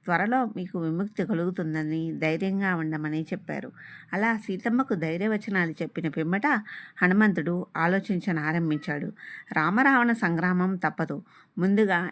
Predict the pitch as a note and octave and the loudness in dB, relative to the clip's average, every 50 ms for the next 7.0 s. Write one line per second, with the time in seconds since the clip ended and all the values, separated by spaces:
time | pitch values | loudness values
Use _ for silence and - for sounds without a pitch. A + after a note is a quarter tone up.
0 | - - F#3 F3+ - G3 D#3+ C#3+ C#3+ C#3+ D3+ D#3+ - A3 A3+ A3 G3 F3+ F#3+ F3+ | -6 -6 -6 -2 -2 0 0 0 0 0 0 2 2 2 4 4 4 4 2 2
1 | E3+ F3 F3 C#3+ - - - - E3+ B2 - - D3+ C#3+ D#3 F3 - - - - | 2 2 0 -2 -4 -4 -2 -2 -2 -2 -2 -2 -2 -2 -2 -4 -4 -6 -6 -4
2 | F3+ F3+ F3+ D#3+ - D#3 C#3+ C#3 E3+ E3+ F3+ E3+ F#3 F3 F3+ - - E3+ D#3+ F3 | -2 -2 -2 -2 -2 -4 -2 -2 0 0 0 2 0 0 -2 -4 -4 -2 -2 -2
3 | E3 - - F3+ F3+ F3+ - C#4+ F4+ D#4 - - - - - - - - - - | -2 -2 -2 -4 -4 -2 -2 -4 -4 -4 -6 -10 -14 -18 -18 -18 -18 -12 -4 2
4 | G3 F#3+ F#3+ F3+ - F#3 F3+ F3+ F3+ F3+ - - F3 E3 F3+ G#3 A3 A3+ - A3 | 2 2 2 2 0 0 0 0 -2 -2 0 2 2 4 4 2 0 2 2 2
5 | G3 - G3 G3 G#3+ A#3 A3+ A#3 - F3+ E3 - F#3+ F#3 F3+ F3 F3 E3+ F3+ G3 | 2 2 0 0 0 0 0 0 0 0 0 2 2 2 2 2 0 0 0 0
6 | G3+ F#3 D#3 D#3 D#3+ F3+ F#3 F#3+ F3+ D#3 D3+ D3 E3 D3+ C#3+ C#3+ C#3+ - - | 0 0 0 0 0 0 0 0 0 0 0 0 -2 -2 -2 -2 -4 -8 -10